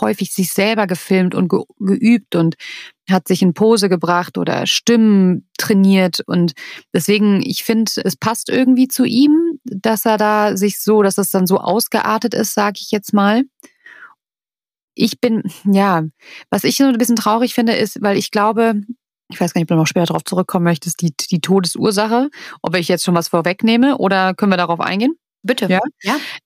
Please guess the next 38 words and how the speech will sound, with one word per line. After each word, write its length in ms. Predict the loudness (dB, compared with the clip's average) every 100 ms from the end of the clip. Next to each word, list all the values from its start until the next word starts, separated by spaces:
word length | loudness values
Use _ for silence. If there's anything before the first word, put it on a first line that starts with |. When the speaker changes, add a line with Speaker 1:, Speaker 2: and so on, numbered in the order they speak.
| 0
Speaker 1:
Dieses, 340 | 2 2 0 -4
ich 180 | -4
glaube 320 | 0 0 0 -2
halt 200 | -2 -2
wirklich, 280 | 0 0
dass 200 | 0 -2
ihm 200 | -2 2
nicht 180 | 2 2
bewusst 560 | 0 2 2 0 -4 -2
war, 320 | 0 0 0 0
welchen 360 | 0 0 2
Medikamentencocktail 880 | 2 4 2 2 0 -2 -2 -2 -2
er 100 | 0
da 140 | 0 2
so 160 | 0
zu 180 | 0 0
sich 240 | 2 0
nimmt. 360 | 4 4 4 0 _ _
Und 360 | 0 0 0 -6 -8
leider 640 | 0 2 2 2 0 0 -4 _ -4
glaube 360 | 0 0 0
ich, 300 | 0 0 0
dass 220 | -2 -2 -2
es 140 | -6 -10 -4
echt 340 | -2 -2 -8 -8
einfach 440 | -4 -4 -4 -4 0
nur 360 | 0 2 -2 -6 _ _ _ _ _ _ -4
ein 100 | -2
total 360 | 0 0 0 0
doofer 220 | 0 0
Unfall 340 | -2 -2 -2 0
war. 280 | -2 -4 -8 -6
Dass 220 | -2 0
er 120 | 0
da 240 | 0 0
sich 140 | -2 -2
diese 220 | 0 0
Medikamente 760 | 0 0 0 2 0 2 0